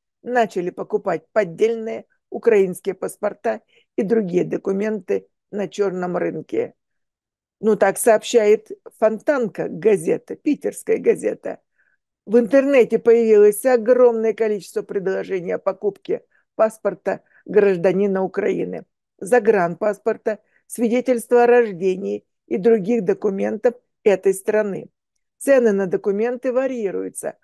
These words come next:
от нескольких тысяч рублей до десяти тысяч долларов. Продавцы обещают биометрический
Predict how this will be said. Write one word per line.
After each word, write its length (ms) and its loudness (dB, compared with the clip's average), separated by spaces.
от 180 -2
нескольких 720 0
тысяч 340 -10
рублей 540 -2
до 200 2
десяти 580 -4
тысяч 640 -8
долларов. 540 0
Продавцы 640 0
обещают 600 -2
биометрический 960 -6